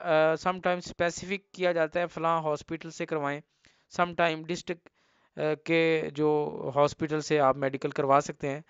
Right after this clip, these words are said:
सरकारी अस्पताल से मेडिकल करवा सकते हैं। तो मेडिकल में basically आपके जितने भी टेस्ट हैं, बुनियादी टेस्ट हैं, वो लिए जाते हैं। अ, सीबीसी कंप्लीट ब्लड टेस्ट होता है,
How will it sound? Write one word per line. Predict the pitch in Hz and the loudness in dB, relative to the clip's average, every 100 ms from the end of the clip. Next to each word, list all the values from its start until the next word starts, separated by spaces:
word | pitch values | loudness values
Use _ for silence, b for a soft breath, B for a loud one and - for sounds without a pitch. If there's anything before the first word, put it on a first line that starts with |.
| b | b
सरकारी | - 151 143 143 147 | -6 -4 2 2 2
अस्पताल | 147 - 151 139 | -2 -2 0 0
से | 151 | 0
मेडिकल | 143 135 139 | -4 -4 -6
करवा | 135 135 131 | -6 0 0
सकते | 127 131 135 | 0 -6 -8
हैं। | 123 - _ _ _ _ _ _ _ _ B B B - | -8 -10 _ _ _ _ _ _ _ _ B B B -6
तो | 175 | 4
मेडिकल | 190 196 220 | 4 6 4
में | 220 | 6
basically | 196 185 208 208 208 | 6 4 6 2 8
आपके | 180 180 196 | 8 8 0
जितने | 175 185 185 | 0 0 -2
भी | 175 | 4
टेस्ट | 180 190 180 | 4 4 2
हैं, | 160 160 151 | 0 0 -4
बुनियादी | 156 156 165 | 2 4 4
टेस्ट | 170 165 - | 2 2 2
हैं, | 165 | -4
वो | 151 | -2
लिए | 151 | 0
जाते | 156 147 147 | 4 4 2
हैं। | 143 | -4
अ, | - - - - 151 151 151 151 147 | -6 -20 -20 -4 2 4 4 2 0
सीबीसी | - 170 175 185 | -2 -2 -2 -2
कंप्लीट | 170 160 156 160 156 | -4 -4 -2 -2 -2
ब्लड | 143 156 160 - b b - | 6 6 6 -6 b b -2
टेस्ट | 165 170 - | 2 2 4
होता | 160 165 | 4 6
है, | 151 - b | 6 4 b